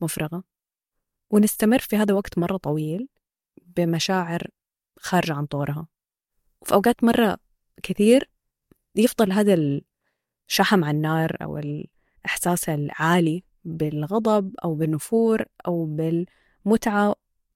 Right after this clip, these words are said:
لما نرجع لبعض يخلي العلاقة متأججة، كأنها نار والعة سنين طويلة، وإحنا بنرقص الرقصة اللي هي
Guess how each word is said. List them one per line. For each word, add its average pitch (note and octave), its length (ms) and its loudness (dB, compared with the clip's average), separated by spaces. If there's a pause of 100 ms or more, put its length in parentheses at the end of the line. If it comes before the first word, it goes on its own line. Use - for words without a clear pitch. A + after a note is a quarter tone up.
(280)
لما E3 200 2
نرجع G#3 300 6
لبعض G3+ 420 0 (500)
يخلي C#4 720 0 (320)
العلاقة F#3+ 380 2
متأججة، E3+ 460 0
كأنها A#3 460 2
نار F#3 340 2 (760)
والعة F#3 340 6
سنين F#3+ 300 4
طويلة، E3+ 500 0 (680)
وإحنا G3 340 2 (160)
بنرقص F#3+ 500 2
الرقصة F3 300 -4
اللي F3 160 -2
هي G3 280 -2